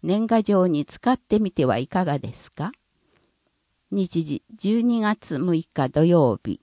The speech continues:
七日日曜日、十三日土曜日、十四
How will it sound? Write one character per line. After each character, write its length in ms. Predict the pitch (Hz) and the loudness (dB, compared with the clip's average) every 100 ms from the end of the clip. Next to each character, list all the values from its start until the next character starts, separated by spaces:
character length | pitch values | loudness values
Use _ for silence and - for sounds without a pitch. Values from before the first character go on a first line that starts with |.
| _ | _
七 300 | - 175 208 | -4 -2 -2
日 220 | 220 185 - | -4 -4 -4
日 340 | 165 160 - 185 | -6 -8 -4 0
曜 240 | 151 120 | 2 2
日、 200 | 110 95 _ | -4 -10 _
十 240 | - 226 220 | -2 2 2
三 380 | - 151 147 | 0 -4 -2
日 300 | 127 135 - | -6 -8 -12
土 160 | - 143 | -2 2
曜 320 | 175 165 127 - | 4 4 2 -4
日、 140 | 87 _ _ _ _ | -12 _ _ _ _
十 240 | - 240 180 | 2 4 6
四 200 | 127 | 2